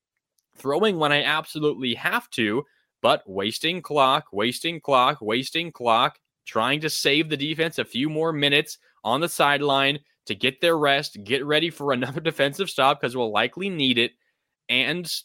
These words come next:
you're kinda rolling with the punches that way. Because the other option is, yes, maybe you do score a touchdown and you put the game out of reach, but maybe you put your defense in a terrible situation because your offense could not keep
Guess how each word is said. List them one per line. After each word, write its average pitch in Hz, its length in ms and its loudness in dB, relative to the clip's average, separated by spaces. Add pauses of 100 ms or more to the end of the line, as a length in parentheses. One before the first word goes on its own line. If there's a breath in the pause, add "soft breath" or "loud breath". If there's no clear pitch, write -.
(220)
you're 143 140 -14
kinda 165 180 0
rolling 160 360 4
with 185 120 -4
the 180 80 -4
punches 196 360 -2
that 220 260 0
way. 107 240 2
Because 147 380 -4
the 147 140 0
other 196 240 2
option 208 340 2
is, 175 120 -8
yes, 233 240 -2
maybe 170 320 -2
you 202 140 -4
do 196 140 -4
score 196 240 -6
a 160 40 -6
touchdown 160 400 -2
and 147 120 -4
you 139 60 -8
put 165 180 -12
the - 40 -10
game 156 240 -2
out 156 120 0
of 131 80 0
reach, 214 420 0 (460)
but 160 160 2
maybe 233 280 2
you 220 120 2
put 208 120 2
your 170 120 0
defense 190 440 -2
in 165 120 -2
a 160 60 0
terrible 196 460 4
situation 175 720 0
because 147 320 0
your 151 120 0
offense 175 380 0
could 165 200 -4
not 156 380 0
keep 165 340 -6